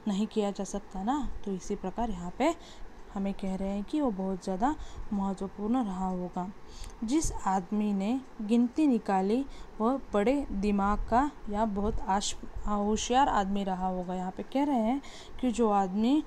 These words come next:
जिसने गिनती को खोज निकाला, जिसने गिनती की शुरुआत की, वो बहुत ज़्यादा होशियार रहा होगा और उसके पास जो दिमाग था, वो सामान्य व्यक्ति के पास ना होता होगा,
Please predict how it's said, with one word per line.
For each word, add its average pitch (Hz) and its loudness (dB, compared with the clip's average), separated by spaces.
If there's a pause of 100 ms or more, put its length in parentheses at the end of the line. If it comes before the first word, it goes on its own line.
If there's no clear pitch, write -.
(500)
जिसने 233 2
गिनती 226 4
को 277 2
खोज 294 2
निकाला, 196 2
जिसने 247 -2
गिनती 226 0
की 294 -2
शुरुआत 254 4
की, 196 -6 (540)
वो 262 2
बहुत 202 0
ज़्यादा 233 2
होशियार 233 4
रहा 196 0
होगा 185 -2 (400)
और 208 2
उसके 208 -2
पास 220 2
जो 220 0
दिमाग 202 0
था, 247 0
वो 226 -6
सामान्य 202 -2
व्यक्ति 202 -6
के 226 -4
पास 214 -2
ना 196 -2
होता 196 -4
होगा, 190 -4